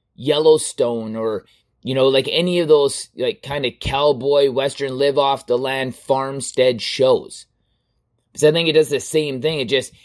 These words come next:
it taps into that, that fabric of our human being, our, our person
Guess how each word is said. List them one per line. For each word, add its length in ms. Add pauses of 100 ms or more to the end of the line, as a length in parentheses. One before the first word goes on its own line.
it 220
taps 480
into 520
that, 300 (1040)
that 240
fabric 640
of 120
our 140
human 600
being, 340
our, 240
our 140 (180)
person 580